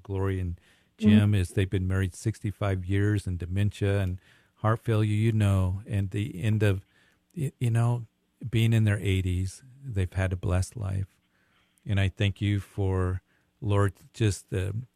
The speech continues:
Speaker 1: the testimony of knowing you and, Lord, the marriage that has lasted for sixty-five years.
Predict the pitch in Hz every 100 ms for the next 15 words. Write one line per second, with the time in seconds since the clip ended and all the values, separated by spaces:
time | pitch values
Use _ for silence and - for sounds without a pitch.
0 | - 92 92 - 104 - 110 95 92 90
1 | 90 104 92 92 95 101 101 101 101 101
2 | 104 - - _ _ _ _ 98 87 87
3 | 101 95 92 92 92 - _ _ 87 90
4 | 95 98 104 104 - 95 85 90 92 87
5 | 90 - 101 - 104 - - 107 - 107
6 | - 95 95 90 92 90 92 92 -